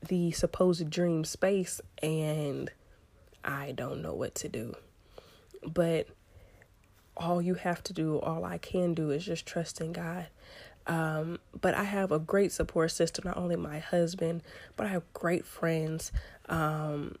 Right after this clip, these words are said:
that, and people that I'm meeting and I'm collaborating with. And I just, it's, it's just crazy, guys, because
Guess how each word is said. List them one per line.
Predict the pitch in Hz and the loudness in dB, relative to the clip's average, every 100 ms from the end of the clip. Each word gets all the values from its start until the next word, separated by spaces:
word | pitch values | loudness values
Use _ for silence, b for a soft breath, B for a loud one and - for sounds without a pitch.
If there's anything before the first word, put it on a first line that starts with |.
| - | -8
that, | 185 - 170 | -4 -2 -4
and | 165 | -4
people | - 196 180 | 0 2 4
that | 170 | 4
I'm | 151 151 147 | 2 -2 -2
meeting | 156 165 175 180 | 0 2 2 2
and | |
I'm | 160 156 | 0 -2
collaborating | - 151 151 170 175 180 180 175 | -4 -2 0 0 0 2 2 2
with. | 175 175 175 B B B B B | 2 2 0 B B B B B
And | - 175 165 - | -2 0 0 -2
I | - 226 | -2 -2
just, | - - 208 - - | -2 -2 -2 -4 -8
it's, | - 330 - - | -4 -4 -4 -6
it's | - 349 - | -2 0 0
just | 330 - | -4 -6
crazy, | - 277 285 240 | -2 0 2 0
guys, | 175 170 170 170 | -2 -2 -4 -4
because | - 185 - 190 185 185 180 - | -4 -6 -4 0 2 2 0 -4